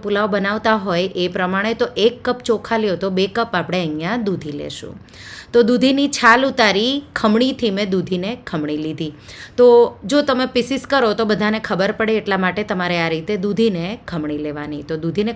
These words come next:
ખમણીને સાઈડમાં મૂકીશું. હવે કડાઈ લઈ લઈશું. એમાં આપણે બે ટેબલ સ્પૂન જેટલું ઘી ગરમ કરીશું. તો ઘી ગરમ થઈ ગયું. એમાં આપણે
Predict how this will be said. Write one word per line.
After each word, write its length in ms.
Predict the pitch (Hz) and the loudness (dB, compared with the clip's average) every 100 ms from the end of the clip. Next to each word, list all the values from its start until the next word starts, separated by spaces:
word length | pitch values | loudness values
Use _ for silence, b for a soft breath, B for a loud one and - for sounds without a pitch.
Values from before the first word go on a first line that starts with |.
| - | -6
ખમણીને 380 | 165 156 160 220 - | -6 -6 -6 -6 -6
સાઈડમાં 360 | 156 143 147 | -6 -6 -8
મૂકીશું. 420 | 143 139 - - - - B B B B | -10 -12 -12 -12 -14 -18 B B B B
હવે 160 | 165 165 | -6 -4
કડાઈ 320 | 175 170 226 254 | -2 0 2 2
લઈ 120 | 247 254 | 2 2
લઈશું. 280 | 254 285 269 180 | 0 -2 -6 -4
એમાં 200 | 190 220 | -2 -2
આપણે 260 | 151 196 202 | -2 -4 -2
બે 80 | 180 240 | 0 2
ટેબલ 340 | 240 170 175 175 | 2 0 -2 -4
સ્પૂન 260 | - 226 214 | -4 -2 0
જેટલું 460 | 185 - 180 254 220 | -2 -4 -6 -4 -4
ઘી 160 | 202 147 | -4 -4
ગરમ 200 | 160 151 151 | -4 -6 -6
કરીશું. 460 | 156 156 - 156 165 - | -8 -10 -10 -12 -14 -12
તો 140 | 208 175 | -8 0
ઘી 140 | 269 269 | 2 2
ગરમ 240 | 220 214 220 | 2 0 -4
થઈ 140 | 175 165 | -4 -2
ગયું. 260 | 202 254 330 180 | -2 -2 -4 -4
એમાં 200 | 175 175 | -4 -4
આપણે 180 | 156 180 | -6 -8